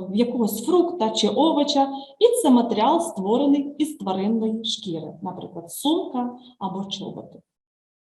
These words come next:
Рука. Це кожна з верхніх кінцівок людини. Наприклад, людина має дві руки.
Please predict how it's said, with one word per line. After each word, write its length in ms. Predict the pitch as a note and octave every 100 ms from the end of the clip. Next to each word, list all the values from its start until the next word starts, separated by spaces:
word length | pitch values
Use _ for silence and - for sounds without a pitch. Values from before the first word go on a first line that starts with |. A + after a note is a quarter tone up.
| _ _ _ _ _ -
Рука. 440 | F#4+ - G3 G3+ G3 - _ - _ _ _ _ _ _ _
Це 160 | _ G#4+ A4+ -
кожна 520 | D#4 E4+ C#4 C4+ A#3+
з 120 | -
верхніх 440 | A3+ C4+ - A3 A3
кінцівок 580 | A3+ - B3+ G3+ -
людини. 300 | G#3+ F#3 F#3
Наприклад, 460 | A#3+ C4 A#3+ A3 G3+
людина 300 | G3 D#4+ E4
має 240 | F#3+ A#3
дві 240 | G#3+ E3+ G3
руки. 360 | G3+ - -